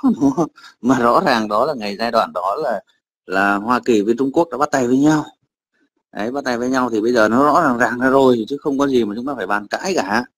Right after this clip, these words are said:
Còn dĩ nhiên là cái vấn đề hợp tác thì chú, em, em, em nói rất nhiều rồi. Về cá nhân em thì em vẫn nhìn nhận là, ờ, chính phủ Mỹ, người ta luôn có một cái chính sách ngoại giao đó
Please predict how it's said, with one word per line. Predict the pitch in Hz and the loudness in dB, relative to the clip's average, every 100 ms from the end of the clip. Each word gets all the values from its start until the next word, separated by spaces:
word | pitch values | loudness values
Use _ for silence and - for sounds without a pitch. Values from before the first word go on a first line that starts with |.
| _ _ _ _ _ - | _ _ _ _ _ -6
Còn | 107 104 | -2 0
dĩ | 139 | 0
nhiên | 151 139 | 2 2
là | 110 | 2
cái | 117 | 0
vấn | 139 151 | -2 0
đề | 110 | 0
hợp | 95 98 | -2 -4
tác | - 143 - | -2 -2 -2
thì | - 104 | -2 0
chú, | 123 127 | 0 -2
em, | 127 151 | 0 0
em, | 165 160 135 | 0 -2 -4
em | 101 165 | -4 0
nói | 151 190 | 0 0
rất | 294 | 2
nhiều | 202 151 123 | 4 6 6
rồi. | 120 113 _ - | 4 0 _ -4
Về | 117 | 0
cá | 123 170 | 0 -2
nhân | 196 | -4
em | 160 151 | -2 -4
thì | 127 | -4
em | 110 143 | -4 -4
vẫn | 143 185 | -4 -2
nhìn | 127 | -2
nhận | 101 101 | -2 -6
là, | 92 87 - _ _ _ _ _ - | -6 -10 -14 _ _ _ _ _ -12
ờ, | 85 85 85 | -6 -6 0
chính | 175 226 | 0 4
phủ | 127 | 2
Mỹ, | 107 131 135 285 - _ _ _ | 4 2 2 0 -4 _ _ _
người | - 98 - | -10 -6 -4
ta | 131 | -2
luôn | 175 220 226 214 208 | 2 4 4 2 0
có | 143 127 254 | 2 2 2
một | 233 - | 2 0
cái | - | -2
chính | - 185 | -6 -4
sách | 247 220 | -2 0
ngoại | 151 80 | -2 -2
giao | 117 156 147 | 0 2 2
đó | 139 101 | 0 -2